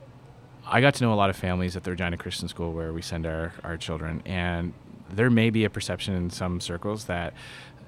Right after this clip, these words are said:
independent schools are a place where rich people send their, their kids. It's totally not the case.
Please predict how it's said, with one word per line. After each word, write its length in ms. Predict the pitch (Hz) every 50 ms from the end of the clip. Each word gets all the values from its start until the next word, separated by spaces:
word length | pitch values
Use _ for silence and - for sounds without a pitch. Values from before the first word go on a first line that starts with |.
| - -
independent 420 | - 95 92 90 - 92 90 87
schools 300 | - - - 85 85 82
are 60 | 85 82
a 20 |
place 300 | - - 90 85 - -
where 100 | 80 78
rich 220 | 78 82 - -
people 240 | - 87 - - 80
send 260 | - - 87 82 82
their, 140 | 82 80 76
their 180 | 55 - 80 85
kids. 300 | - - 90 92 - -
It's 160 | - - -
totally 340 | - - - 101 95 90 85
not 200 | 82 82 76 -
the 60 | 90
case. 360 | - - 85 80 76 - -